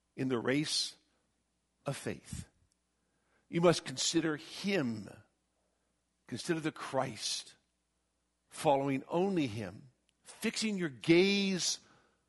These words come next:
solidly toward the heavens, because there is your strength. There is your foundation. There is your comfort, and you need to do so.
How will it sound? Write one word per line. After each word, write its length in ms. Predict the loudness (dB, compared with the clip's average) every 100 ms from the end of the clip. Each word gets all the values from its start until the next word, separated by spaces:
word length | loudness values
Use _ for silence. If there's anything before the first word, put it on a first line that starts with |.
| _
solidly 960 | -6 -2 0 4 4 4 2 0 -2 -4 -14 _ _ _ _ _ _ _ _ _ _ _
toward 260 | -2 0 0
the 80 | 0
heavens, 760 | 0 -2 -8 -14 -8 -6 -6 -10 _ _ _ _ _ _ _ -6
because 560 | -2 2 2 0 -6 -12 _ -20 -2
there 300 | 2 4 6
is 180 | 4 2
your 100 | -4
strength. 560 | -6 -8 -12 -14 -20 -20 _ _ _ _ _ _ -20 -2
There 480 | 2 4 4 0 -4
is 240 | -4 -4 -4
your 100 | -2
foundation. 760 | 0 0 0 0 -2 -6 -12 _ _ _ _ _ _ -20 -20 0
There 480 | 2 4 2 0 -4
is 260 | -4 -4
your 120 | -6 -8
comfort, 680 | -6 -6 -6 -10 -12 -14 -20 _ _ _ _ _ _ _
and 160 | -6 -4
you 80 | -4
need 360 | -2 -2 -2
to 100 | -6
do 180 | -8 -6
so. 300 | -6 -8 -12